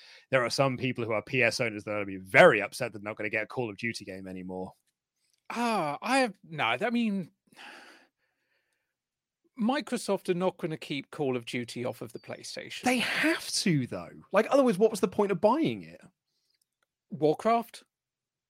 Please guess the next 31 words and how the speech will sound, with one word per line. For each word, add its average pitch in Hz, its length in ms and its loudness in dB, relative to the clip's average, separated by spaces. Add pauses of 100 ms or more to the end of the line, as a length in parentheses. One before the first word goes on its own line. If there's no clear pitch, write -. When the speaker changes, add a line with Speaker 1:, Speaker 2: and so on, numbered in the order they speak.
(520)
Speaker 1:
Yeah, 294 140 2
but, 202 440 0
but, 190 160 4
but 233 140 0
if 262 140 2
I'm, 302 340 6
if 233 100 -6
I'm 311 220 4
Microsoft 151 640 -4
and 131 80 -2
I've 131 180 0
bought 143 240 4
Activision, 107 600 -6
my 185 200 4
first 175 380 4
port 147 160 4
of 123 80 -6
call 135 260 2
is 110 140 -6
like, 107 160 -2
"Well, 110 100 -4
all 147 180 4
of 120 100 0
those 117 200 0
games 113 220 -4
are 120 60 -2
now 117 200 -2
Xbox 117 520 -8
exclusive 101 680 -14 (480)
'cause 135 140 -4
I've, 120 140 -2